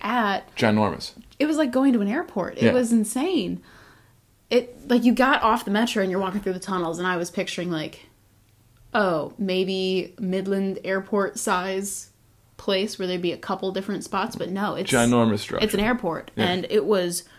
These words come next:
Speaker 1: so very stressful when you don't speak <laughs> French.
Speaker 2: Yeah, so we were, like, just trying to make sure that we were, like, at the right place. But then there's something I feel, like, scary about trains where it's like they'll close the door and leave right in front of you.
Speaker 1: Yep.
Speaker 2: It's like an airplane, it's like there's pretty, like, hard, fast lines where it's like,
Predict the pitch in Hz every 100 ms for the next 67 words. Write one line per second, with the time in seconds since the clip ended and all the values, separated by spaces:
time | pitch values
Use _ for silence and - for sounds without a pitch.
0 | - _ _ - - - 247 254 196 170
1 | - 165 160 185 180 165 160 160 180 -
2 | - 202 - - - 247 247 - - 113
3 | 104 117 120 117 107 113 - 117 120 123
4 | 120 113 113 110 - 113 110 110 107 107
5 | 104 - - - 110 107 110 107 - -
6 | 113 110 - - - 127 135 139 - 175
7 | 233 - 143 160 135 - 123 127 117 -
8 | 113 107 101 104 104 101 98 131 147 -
9 | 120 117 110 113 104 107 104 95 104 101
10 | 107 71 113 - _ - _ _ _ _
11 | _ _ _ 220 127 117 127 131 143 147
12 | 110 117 113 - 107 110 - - 147 127
13 | 95 - 107 107 101 104 98 104 98 92
14 | 98 98 95